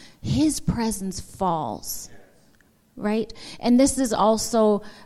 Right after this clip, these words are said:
my testimony too. As we step into anything that he tells us to do, we're stepping into his presence so that we are touched. And she's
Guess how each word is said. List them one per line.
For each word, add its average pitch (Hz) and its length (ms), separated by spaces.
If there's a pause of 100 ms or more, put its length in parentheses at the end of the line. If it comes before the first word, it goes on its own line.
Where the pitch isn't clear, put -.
(120)
my 226 240
testimony 214 680
too. 208 260
As 240 240
we 240 120
step - 520
into 247 400
anything 247 720 (180)
that 208 140
he 208 80
tells 202 420
us 196 260
to 180 140
do, 196 540 (220)
we're 269 120
stepping 240 600
into 226 200
his 160 240
presence 180 840 (800)
so 233 300
that 214 320
we 320 320
are 202 140
touched. - 800 (580)
And 240 160
she's 302 400